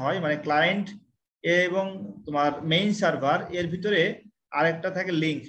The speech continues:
ভায়া, এই লিঙ্কটা যখন তৈরি হয় তখন তাকে বলা হয় তোমার, আহ, dynamic। তো ক্লায়েন্টের সাথে সরাসরি যখন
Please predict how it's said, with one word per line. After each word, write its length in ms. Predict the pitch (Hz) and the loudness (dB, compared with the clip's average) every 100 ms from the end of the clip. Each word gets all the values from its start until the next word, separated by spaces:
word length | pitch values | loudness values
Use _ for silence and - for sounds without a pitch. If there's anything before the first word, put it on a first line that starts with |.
| 120 | -12
ভায়া, 280 | 127 143 120 104 - _ _ _ _ _ _ | -2 2 2 0 -10 _ _ _ _ _ _
এই 200 | 170 180 208 170 | -2 0 0 0
লিঙ্কটা 300 | 160 196 202 196 | 0 0 -2 0
যখন 160 | 190 196 175 | 0 0 -2
তৈরি 200 | 175 196 156 | -2 0 2
হয় 180 | 170 196 | 0 0
তখন 180 | 151 151 156 | -4 -4 -4
তাকে 140 | 156 147 | -4 -2
বলা 140 | 151 160 | -2 -2
হয় 120 | 196 - | -4 -4
তোমার, 200 | 147 143 147 - - - - - 123 | -4 -4 -6 -14 -16 -16 -18 -12 -4
আহ, 160 | 131 123 | 0 2
dynamic। 380 | 147 156 135 113 - - _ _ _ _ _ - - | 2 2 0 -4 -8 -20 _ _ _ _ _ -20 -8
তো 60 | 147 143 | -8 -2
ক্লায়েন্টের 460 | 175 185 220 220 226 | 2 4 4 4 2
সাথে 220 | 220 220 233 240 - _ _ - | 0 2 2 2 -2 _ _ -8
সরাসরি 460 | 160 165 170 208 220 | 0 2 2 -4 -4
যখন 220 | 202 202 | -4 -2